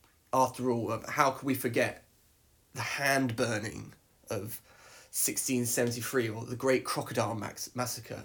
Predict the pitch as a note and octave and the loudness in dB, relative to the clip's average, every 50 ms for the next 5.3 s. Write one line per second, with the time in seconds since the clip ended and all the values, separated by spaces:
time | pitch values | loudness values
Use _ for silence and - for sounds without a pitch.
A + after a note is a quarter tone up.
0 | - - A2+ - - - - C3 A#2+ A2+ A#2 - - A#2 A#2+ A#2 - B2 B2+ A#2 | -14 -14 -12 -10 -6 0 2 2 2 2 0 -4 -6 -6 -6 -2 0 0 0 0
1 | A2 G#2+ - C3+ C#3 C3+ C#3 - - C3 B2 B2 A#2+ A#2+ A#2+ - - - _ _ | -2 -2 -2 -2 0 0 -2 2 2 2 4 4 0 -2 -4 -6 -10 -20 _ _
2 | - - A#2+ A2+ - - - C#3+ A2+ A2 - - - - - _ - A#2+ A#2 A#2 | -6 -6 -6 -6 -6 -2 0 0 0 0 -6 -10 -10 -10 -10 _ -8 -8 -8 -8
3 | - - D#3 D3 C#3+ C#3+ C#3+ D3 C#3 C3 B2 - - A#2+ B2 A#2+ A#2 A2+ A2+ A2 | 2 4 4 4 6 4 0 2 2 2 2 0 0 -2 -2 0 0 -2 -2 -2
4 | A#2+ A#2+ A#2+ B2 B2+ A#2 G#2+ G#2 A2 G#2 A2+ - - _ _ _ _ _ C3 B2 | -4 -2 -2 0 0 0 -2 -6 -8 -10 -12 -12 -16 _ _ _ _ _ -4 -4
5 | A#2+ A#2 A#2+ A2 - | -2 -2 -4 -6 -8